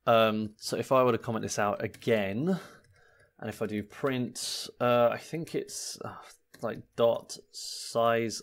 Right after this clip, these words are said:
of or something. Is that correct? No, it's not. Oh no, hang on, because I,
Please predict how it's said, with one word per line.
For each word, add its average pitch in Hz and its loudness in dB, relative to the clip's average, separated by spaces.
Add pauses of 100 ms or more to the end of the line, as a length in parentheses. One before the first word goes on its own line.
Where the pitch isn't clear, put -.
(120)
of 139 -2 (240)
or 147 0
something. 175 -2 (600)
Is 156 -10
that - 0
correct? - 0 (240)
No, 139 8
it's - 0
not. 113 2 (560)
Oh 147 6
no, 101 2
hang 110 -6
on, 95 -6
because 101 -8
I, 101 -4